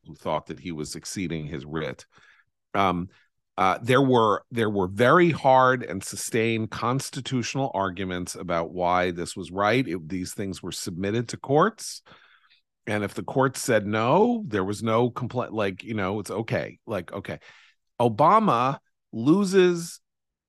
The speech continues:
control of Congress in twenty ten and, uh, you know, faints at working with Republicans. And then I don't quite remember what time he said, "We can't wait." You remember that was his phrase, "We can't wait.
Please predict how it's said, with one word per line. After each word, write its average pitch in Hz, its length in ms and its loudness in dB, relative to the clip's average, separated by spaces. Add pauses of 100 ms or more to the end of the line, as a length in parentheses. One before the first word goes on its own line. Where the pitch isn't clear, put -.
(240)
control 151 640 4
of 113 140 -4
Congress 131 560 -2
in 104 240 -4
twenty 104 380 -4
ten 95 560 -6 (1300)
and, 113 400 2 (100)
uh, 101 500 4 (260)
you 135 100 0
know, 98 340 0 (140)
faints 165 640 0
at 117 120 -2
working 110 440 0
with 101 180 -4
Republicans. 90 640 -6
And 110 160 -4
then 117 120 -2
I 135 120 0
don't 185 140 0
quite 156 260 0
remember 117 560 2
what 110 280 2 (100)
time 95 640 -2
he 98 200 -6
said, 85 680 -2 (640)
"We 123 220 -2
can't 123 500 -2
wait." 107 500 -4
You 120 140 -6
remember 117 300 0
that 123 200 2
was 135 140 0
his 113 140 -6
phrase, 85 360 -2
"We 90 140 -6
can't 131 380 -2
wait. 104 440 -4